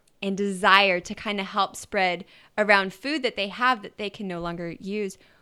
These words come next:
What challenges and barriers were in their way from doing this?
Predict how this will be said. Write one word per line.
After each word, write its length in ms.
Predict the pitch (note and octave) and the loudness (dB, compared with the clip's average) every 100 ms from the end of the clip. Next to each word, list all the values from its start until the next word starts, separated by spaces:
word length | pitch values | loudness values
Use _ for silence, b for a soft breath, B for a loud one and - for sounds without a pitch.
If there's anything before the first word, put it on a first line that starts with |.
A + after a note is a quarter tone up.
| b b | b b
What 540 | A3 G#3 D4+ - - | -2 2 2 0 -10
challenges 880 | - - F3+ G3 G3+ F#3 D3+ - - | -4 -2 2 4 4 0 -4 -10 -8
and 220 | F#3+ F#3 | -6 -4
barriers 560 | - F3 F3+ E3 D3+ - | 0 2 2 0 -4 -4
were 120 | F#3 | -4
in 180 | - G3 | -2 -2
their 140 | F#3 D#3 | -2 -4
way 140 | D3 | -6
from 220 | - D#3+ | -10 -12
doing 300 | D3+ D3 D#3 - | -10 -12 -14 -16
this? 240 | - - | -20 -20